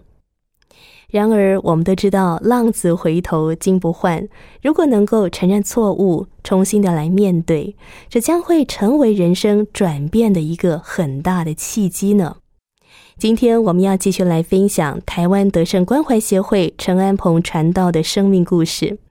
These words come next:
性格爽朗、热情，喜欢在教会里面、在监狱当中，或是去到学校教导人做串珠的陈安鹏，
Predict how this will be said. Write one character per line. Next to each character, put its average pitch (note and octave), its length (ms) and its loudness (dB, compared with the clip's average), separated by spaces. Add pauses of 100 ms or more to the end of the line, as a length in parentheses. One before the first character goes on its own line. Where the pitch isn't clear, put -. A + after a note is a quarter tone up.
(480)
性 F#4 220 2
格 C4+ 120 4
爽 C4 300 0
朗、 G3 460 0
热 D#4+ 180 4
情， F3 560 2 (320)
喜 - 180 -2
欢 G3+ 460 0
在 F3+ 320 0
教 C4+ 180 -2
会 B3+ 120 2
里 E3+ 160 2
面、 G3+ 560 4
在 F3 240 -2
监 A3 180 0
狱 A3 60 4
当 A#3 200 2
中， B3+ 360 2
或 - 160 0
是 F3+ 160 0
去 - 160 -2
到 F3+ 160 0
学 F3+ 180 -2
校 A3 320 0 (240)
教 D4+ 160 2
导 C#4 180 2
人 E3+ 200 2
做 F#3 180 0
串 G3+ 260 0
珠 G3+ 200 0
的 F#3+ 100 2
陈 E3+ 220 -4
安 F#3 200 0
鹏， D#3+ 440 -2